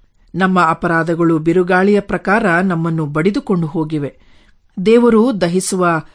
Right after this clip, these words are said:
ಅಗ್ನಿಯಂತಿದ್ದಾನೆ ಮತ್ತು ಆದಾಮನ ಮಕ್ಕಳ ಒಳ್ಳೆಯ ಕಾರ್ಯಗಳು ಒಣಗಿದ ಹುಲ್ಲಿನ ಹಾಗಿವೆ. ನಮ್ಮ ಸ್ವಂತ ನೀತಿವಂತಿಕೆಯಲ್ಲಿ ದೇವರ ಪರಿಶುದ್ಧ ನ್ಯಾಯ ತೀರ್ಪಿನ ಬೆಂಕಿಯ ಮುಂದೆ ನಮಗೆ ನಿಲ್ಲುವುದಕ್ಕಾಗುವುದಿಲ್ಲ. ಸೀನಾಯಿ ಬೆಟ್ಟದ ಮೇಲೆ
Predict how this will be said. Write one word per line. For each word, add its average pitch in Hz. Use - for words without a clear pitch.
ಅಗ್ನಿಯಂತಿದ್ದಾನೆ 180
ಮತ್ತು 170
ಆದಾಮನ 175
ಮಕ್ಕಳ 165
ಒಳ್ಳೆಯ 233
ಕಾರ್ಯಗಳು 180
ಒಣಗಿದ 170
ಹುಲ್ಲಿನ 165
ಹಾಗಿವೆ. 151
ನಮ್ಮ 170
ಸ್ವಂತ 180
ನೀತಿವಂತಿಕೆಯಲ್ಲಿ 180
ದೇವರ 170
ಪರಿಶುದ್ಧ 170
ನ್ಯಾಯ 160
ತೀರ್ಪಿನ 165
ಬೆಂಕಿಯ 185
ಮುಂದೆ 170
ನಮಗೆ 151
ನಿಲ್ಲುವುದಕ್ಕಾಗುವುದಿಲ್ಲ. 151
ಸೀನಾಯಿ 185
ಬೆಟ್ಟದ 165
ಮೇಲೆ 160